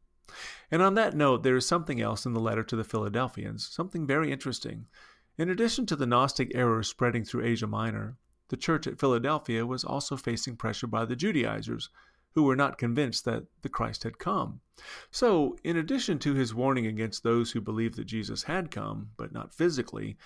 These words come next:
Ignatius also warned against those who believed in the Old Testament, but denied that Jesus had come at all.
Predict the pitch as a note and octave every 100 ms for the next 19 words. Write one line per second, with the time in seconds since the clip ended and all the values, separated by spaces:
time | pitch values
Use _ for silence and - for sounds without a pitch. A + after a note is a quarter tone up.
0 | - - _ - E3+ F3+ F3 D#3+ C#3 D3
1 | F3 C#3 A#2+ G#2+ A2+ A2+ A2+ G#2+ A2+ A2+
2 | - A2+ G#2+ G#2+ A2 G#2+ G2+ G#2+ A2 G#2+
3 | G#2 G3+ - A2 A2 A2 A2+ - A#2+ A2
4 | G#2+ G#2+ - A2+ G2+ A#2 A2+ - G2 G2+
5 | A2 D#3 C3+ -